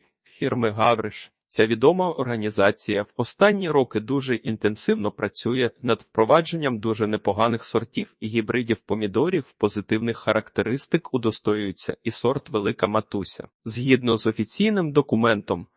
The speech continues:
сорт призначений для вирощування в плівкових теплицях невеликих господарств, дачників, дрібних фермерів і т.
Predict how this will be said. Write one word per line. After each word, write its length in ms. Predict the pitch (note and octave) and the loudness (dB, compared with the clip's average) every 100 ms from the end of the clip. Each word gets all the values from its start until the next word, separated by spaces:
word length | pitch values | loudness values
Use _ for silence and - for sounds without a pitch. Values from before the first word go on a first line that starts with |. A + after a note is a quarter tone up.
| _ | _
сорт 540 | _ _ - A3 - | _ _ 4 4 4
призначений 720 | - A2+ A#2 A#2 G#2 A#2+ G#2+ G#2 | 0 0 4 4 4 -2 -4 0
для 160 | A2 | 2
вирощування 680 | G#2 G#2 C3+ - C3 A#2+ G#2 | 2 2 0 -4 -4 0 -2
в 120 | - | -4
плівкових 580 | - A#2 C#3 - A#2+ A2 | -4 -4 -4 -2 -2 2
теплицях 600 | - - A2+ - G#2+ - | -2 0 -2 -2 -4 -2
невеликих 500 | G#2+ G#2 A#2+ F3+ F3 | -4 -2 -2 0 0
господарств, 840 | A#2+ A2+ - G#2+ G2+ A2+ B2 - - _ _ _ | -2 -6 -2 -2 2 2 0 -10 -20 _ _ _
дачників, 760 | C#3 B2+ B2+ - G#2 - E2+ _ _ | 2 4 4 0 -4 -4 -12 _ _
дрібних 500 | - B2 B2 C#3+ D3+ | -2 0 2 -2 -4
фермерів 640 | - D3 B2 G#2+ A2 G#2+ _ | 0 4 4 2 0 -2 _
і 80 | |
т. 80 | A2 | -8